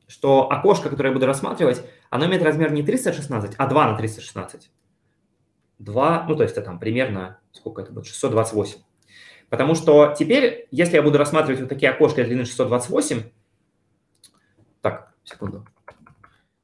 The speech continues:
мне будет достаточно рассмотреть около трёхсот шестнадцати таких окошек. Вот почему, смотрите, вот это был исходный массив длины n. Давайте я в нём нарисую окошко длины шестьсот двадцать восемь.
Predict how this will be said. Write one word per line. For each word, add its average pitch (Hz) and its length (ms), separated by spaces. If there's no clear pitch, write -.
мне 190 160
будет 185 160
достаточно 165 360
рассмотреть 147 720
около 135 580
трёхсот 147 320
шестнадцати 165 420
таких 147 240
окошек. 123 500
Вот 151 200
почему, 127 280
смотрите, 107 280
вот 117 80
это 139 140
был 143 220
исходный 123 320
массив 131 260
длины 131 280
n. 262 300
Давайте 151 340
я 147 100
в 143 60
нём 165 160
нарисую 143 500
окошко 151 380
длины 127 200
шестьсот 127 220
двадцать 117 200
восемь. 110 360